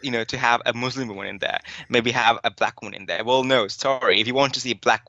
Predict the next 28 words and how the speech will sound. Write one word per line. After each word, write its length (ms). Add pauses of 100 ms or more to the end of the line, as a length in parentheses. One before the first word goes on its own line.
(100)
people 360
in, 260 (120)
in 180
ads, 400
move 160
to 120
Africa. 400 (280)
If 80
you 60
want 140
to 80
see, 60 (120)
if 100
you 60
want 140
to 40
see 80
Muslim 320
people 240
in 100
ads, 320 (240)
move 260
to 140
the 80
Middle 260
East. 280
I 80
mean, 160